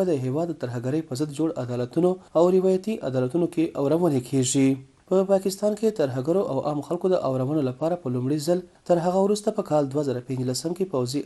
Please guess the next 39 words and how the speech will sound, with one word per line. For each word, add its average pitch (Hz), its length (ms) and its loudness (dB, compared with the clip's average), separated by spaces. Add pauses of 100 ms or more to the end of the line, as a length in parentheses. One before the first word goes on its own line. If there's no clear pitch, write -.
(100)
عدالتونه 127 460 -2
جوړ 127 160 0
کړي 165 180 2
سوي 165 320 0
وو 180 140 4 (340)
چې - 140 -2
د 185 100 0
پېښور 202 320 2
په 208 140 -2
پوځي 139 340 0
چاونۍ 139 320 -2
کښې 190 180 0
په 131 120 2
یو 123 160 2
سکول 160 240 0
شوي 190 200 0
وسلوال 131 540 -2
برید 165 180 -4
کې 160 140 -2
نږدې 143 720 0
یو 180 140 6
نیم 208 200 2
سل 208 180 0
د 139 160 0
سکول 160 240 -2
زده 123 220 -4
کوونکي 170 360 0 (140)
او - 20 -2 (140)
استادان 131 580 0
وژل 170 300 2
سوي 127 320 0
وو. 135 160 8 (400)
پاکستان 190 480 2
کې 226 160 2
د 202 160 4
شورونو 160 280 2
د 190 140 2
بشري 135 400 -2
حقونو 156 320 2